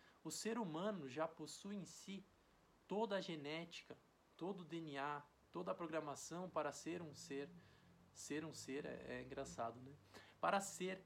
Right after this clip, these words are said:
de quinta dimensão, para ser ascensionado, um mestre ascensionado.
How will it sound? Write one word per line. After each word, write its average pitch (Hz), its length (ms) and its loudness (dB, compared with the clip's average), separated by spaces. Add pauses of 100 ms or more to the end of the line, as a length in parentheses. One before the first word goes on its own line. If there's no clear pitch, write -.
(120)
de 143 140 -6
quinta 165 340 0
dimensão, 139 500 -6 (680)
para 170 220 8
ser 175 400 0
ascensionado, 127 800 0 (200)
um 147 100 -6
mestre 143 400 -2
ascensionado. 120 640 -6